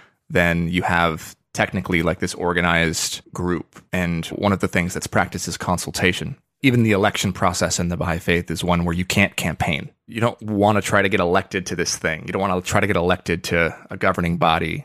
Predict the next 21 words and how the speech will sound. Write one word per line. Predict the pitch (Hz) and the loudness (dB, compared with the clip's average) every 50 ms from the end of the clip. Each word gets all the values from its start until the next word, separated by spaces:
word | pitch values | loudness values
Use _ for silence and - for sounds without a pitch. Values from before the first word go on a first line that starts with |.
| _ - | _ -14
It's | - 95 - - | -14 -12 -12 -10
quite | - - 113 101 - | -2 2 2 2 2
the | - 90 | 2 2
opposite. | 90 92 92 92 - - 92 104 90 - _ - - - - - - - | 4 4 4 2 2 -2 0 0 0 0 _ -2 0 0 0 0 -2 -6
<laughs> | _ - - - - - | _ -20 -20 -20 -16 -6
In | - 113 | -4 -4
fact, | 101 - 127 117 107 - - - _ _ - - - - - | 2 2 2 2 2 0 -6 -20 _ _ -20 -20 -20 -10 -6
Abdul | - 101 - 123 117 | -6 -2 2 2 2
Baha | 107 104 98 101 101 92 | 4 2 2 2 0 0
says, | - - 107 107 107 95 113 | 2 2 4 4 4 4 4
even | 110 107 107 104 | 2 2 2 2
if | 95 - | 0 -2
we | 110 110 | -2 0
were | 101 98 | 0 2
to | 92 | 0
look | 92 98 104 - | 0 0 -2 -2
at | 98 92 | -4 -8
kings | - - 113 104 104 98 - 104 | -2 0 2 2 2 2 0 -2
and | 95 - | -4 0
politicians, | - 95 92 92 92 - 113 107 - 98 92 95 - - - _ _ _ _ _ _ - | 2 2 2 2 2 2 0 0 2 0 -2 -2 -4 -8 -14 _ _ _ _ _ _ -4
that | - 95 82 - - | -2 -2 -2 -2 -6